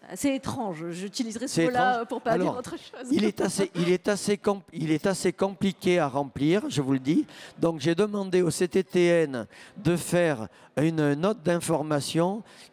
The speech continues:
Speaker 2: qui explique comment le, comment faire la déclaration. Alors, c'est en, c'est en ligne sur le site de l'U C T T N et sur le site de la F F P B.
Speaker 1: Très bien. Et on arrive au bout, on arrive au bout de <laughs> l'atelier, ça passe très vite, trente minutes.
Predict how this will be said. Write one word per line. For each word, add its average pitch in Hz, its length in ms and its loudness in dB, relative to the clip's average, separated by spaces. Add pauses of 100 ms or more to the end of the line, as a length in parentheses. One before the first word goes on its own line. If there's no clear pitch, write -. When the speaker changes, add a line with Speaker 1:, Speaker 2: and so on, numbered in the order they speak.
Speaker 2:
qui 160 320 0
explique - 680 -2
comment 208 380 0
le, 165 260 2 (160)
comment 190 260 -2
faire 175 200 -2
la 170 100 2
déclaration. 139 720 -2 (240)
Alors, 135 240 2
c'est 185 160 0
en, 180 220 0
c'est - 160 -2
en 180 80 2
ligne 180 340 0
sur 175 160 0
le 156 80 0
site 175 200 -4
de 165 80 2
l'U 156 100 0
C - 160 -4
T 156 120 0
T - 140 -2
N 180 240 2
et 180 140 -4
sur 151 180 0
le 147 100 2
site 165 220 -4
de 160 100 0
la 156 160 2
F 156 140 -6
F 131 60 -6
P 143 160 0
B. 104 160 0 (1200)
Speaker 1:
Très - 220 -8
bien. 202 240 -4 (320)
Et 196 320 0
on 254 140 0
arrive 254 280 2
au 285 100 4
bout, 277 220 -10 (180)
on 277 160 2
arrive 254 260 2
au 269 100 0
bout 269 180 -2
de 214 440 2
<laughs> 180 40 -4
l'atelier, 269 600 -2
ça 269 220 -6
passe 214 240 -10
très - 160 -6
vite, 262 240 -4
trente - 260 -8
minutes. 208 380 -6